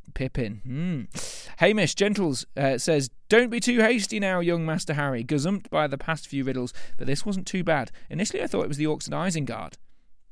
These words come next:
You're not the, I think that's the third person who said that. "But then realised it must be Ugluk scouts when they camp beside Fangorn." Pippin speaks next, saying, "What's making that noise?" Uh, Tim says,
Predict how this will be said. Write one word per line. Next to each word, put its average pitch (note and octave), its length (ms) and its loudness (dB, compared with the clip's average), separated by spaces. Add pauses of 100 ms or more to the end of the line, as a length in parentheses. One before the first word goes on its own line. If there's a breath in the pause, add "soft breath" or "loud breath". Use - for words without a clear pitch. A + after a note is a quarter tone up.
(160)
You're A#2 140 -6
not A#2 140 -6
the, G#2+ 100 -8 (180)
I B2+ 40 -6
think - 180 -12
that's G#2+ 140 -8
the A#2 40 -8
third F#3 240 -4
person - 180 -6
who A#2 60 -10
said A2+ 180 -8
that. C3+ 160 -6 (240 loud breath)
"But G3 120 6
then C4 160 6
realised G#3+ 420 6 (400 soft breath)
it D3 140 -2
must G#3+ 200 4
be A#2+ 100 -2
Ugluk D3 320 -2
scouts - 500 -4 (200 soft breath)
when C#3 160 -2
they B2+ 120 -2
camp - 340 -6
beside A#2+ 340 -4
Fangorn." B2 460 -4
Pippin G3 360 0
speaks - 340 -4
next, B2+ 280 -4
saying, B2+ 320 -4 (240)
"What's - 180 -8
making G#2+ 220 -8
that A#2+ 140 -6
noise?" D#3+ 340 -2 (480 loud breath)
Uh, C#3 280 4
Tim A#3 280 4
says, D#3+ 440 4